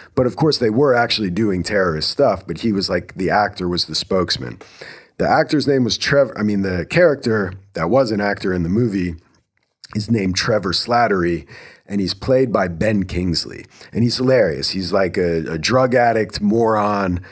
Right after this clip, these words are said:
uh, super pretentious. He's a fool. He's a Shakespearean fool. And, uh, y-, it's, Marvel's great 'cause you, it doesn't really matter what happens to the characters. You, you don't really remember.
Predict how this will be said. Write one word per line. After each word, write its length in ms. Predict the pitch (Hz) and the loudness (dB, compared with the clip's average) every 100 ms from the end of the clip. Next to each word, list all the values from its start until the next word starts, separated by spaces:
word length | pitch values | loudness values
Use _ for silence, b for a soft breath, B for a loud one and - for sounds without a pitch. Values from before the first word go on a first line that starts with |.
| B B - | B B -6
uh, 380 | 95 92 87 82 | 0 2 2 0
super 440 | - - 147 135 | -2 0 0 0
pretentious. 720 | 127 117 92 117 110 - 95 - | -2 -4 -2 0 0 -2 -2 -2
He's 200 | 131 123 | -2 -2
a 60 | |
fool. 520 | - - 139 92 - | -4 -2 0 0 -4
He's 280 | - 104 101 | -4 -4 -2
a 80 | 95 | -2
Shakespearean 1000 | - - 139 135 - 123 123 120 110 95 | -2 0 0 0 -2 0 0 2 0 0
fool. 500 | 92 - 113 78 - B B B B B B B _ | -4 -2 -2 -2 -6 B B B B B B B _
And, 400 | 107 104 98 95 | -2 2 2 2
uh, 520 | 95 92 92 90 85 78 | 2 2 2 2 0 -2
y-, 120 | 120 120 | -2 -2
it's, 340 | 143 - - - | -2 -2 -6 -6
Marvel's 400 | 135 165 196 170 | 0 2 2 0
great 280 | 123 143 139 | 2 2 0
'cause 180 | 120 110 | 0 -2
you, 320 | 113 113 95 - _ - | 0 0 -2 -10 _ -10
it 120 | 120 | 0
doesn't 280 | 196 170 143 | 2 2 2
really 240 | 147 139 | 2 2
matter 340 | 117 113 120 | 2 2 2
what 180 | 120 101 | 2 2
happens 420 | 90 101 110 104 | 2 2 0 -2
to 80 | 113 | -2
the 100 | 107 | -2
characters. 760 | 104 110 110 104 107 104 95 - | 0 0 0 0 0 0 -2 -6
You, 260 | 85 90 - - | -8 -6 -8 -6
you 140 | 113 | -4
don't 200 | 143 135 | 0 0
really 200 | 120 117 | 2 2
remember. 640 | 95 82 82 95 98 95 | 2 0 0 2 0 0